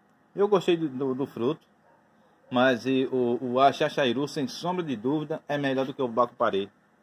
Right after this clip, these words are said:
Não tem comparação, tá? O Axaxairu é muito mais saboroso.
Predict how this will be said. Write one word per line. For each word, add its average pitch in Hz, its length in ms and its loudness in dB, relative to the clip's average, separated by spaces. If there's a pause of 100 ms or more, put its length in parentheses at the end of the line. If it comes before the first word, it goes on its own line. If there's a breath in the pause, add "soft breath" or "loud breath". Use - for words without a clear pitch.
(1040)
Não 131 260 2
tem 143 180 -2
comparação, 147 600 2
tá? 92 200 -10 (1700)
O 101 60 -6
Axaxairu 120 760 -2 (280)
é 110 60 -8
muito 135 400 -2
mais 123 140 0
saboroso. 110 560 -2